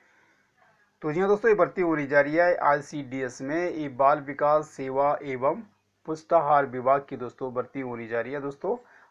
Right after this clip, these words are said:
आपसे रिक्वेस्ट है कि प्लीज इस वीडियो को अपने दोस्तों और जानकारों के साथ भी जरूर शेयर कीजिएगा। दोस्तों, जहाँ तक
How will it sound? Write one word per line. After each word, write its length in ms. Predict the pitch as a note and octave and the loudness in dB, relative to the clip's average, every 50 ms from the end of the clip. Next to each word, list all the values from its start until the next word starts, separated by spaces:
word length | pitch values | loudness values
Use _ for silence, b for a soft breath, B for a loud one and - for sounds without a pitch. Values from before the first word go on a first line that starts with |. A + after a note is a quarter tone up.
| b - | b 0
आपसे 260 | C#3 D3+ D3+ - F#3 | 0 0 0 -2 -6
रिक्वेस्ट 300 | F#3 - F#3+ F3+ - G3+ | -4 -4 -4 -4 -2 -2
है 100 | F3 E3+ | -2 -2
कि 120 | E3+ - D#3+ | -2 -8 -10
प्लीज 320 | - - D#3+ F#3 F#3+ D#3 | -8 -6 -6 -6 -4 -4
इस 80 | E3 D3+ | -8 -10
वीडियो 260 | B2+ C3+ D3+ C#3+ - | -8 -8 -6 -6 -4
को 120 | - E3+ D#3 | -2 -2 -4
अपने 160 | D#3 D#3+ D#3+ | -2 -4 -4
दोस्तों 340 | C3+ D#3 D#3 - - G3+ F#3+ | -4 -6 -8 -6 -4 0 0
और 140 | F3 D#3 | 0 0
जानकारों 500 | A#2+ C#3 C3+ C3 C3+ C3 C#3+ C#3 C3+ C3 | 2 2 2 2 2 2 0 0 0 -2
के 100 | A#2+ B2+ | -6 -10
साथ 240 | A#2+ - C3+ B2 A#2+ | -8 -4 -2 -2 -2
भी 240 | A2+ A2 A#2+ C3 B2+ A#2 A2 - - | -4 -6 -12 -12 -12 -14 -14 -8 -6
जरूर 260 | C3+ C#3+ F3 F3 D#3 | -4 -4 -4 -6 -8
शेयर 280 | - - C3+ A#2+ A2+ A2 | -10 -8 -8 -6 -6 -8
कीजिएगा। 480 | G2+ - B2 A#2 A2+ A#2+ A#2+ D3 E3 | -12 -16 -16 -12 -10 -6 -2 -2 -2
दोस्तों, 360 | D#3 D3+ D3 C#3+ - E3 D#3 D3 | -2 -2 -8 -8 -8 -8 -6 0
जहाँ 180 | C#3 C#3 C3 | 0 0 0
तक 180 | C3+ C#3+ C3+ | 0 -4 -4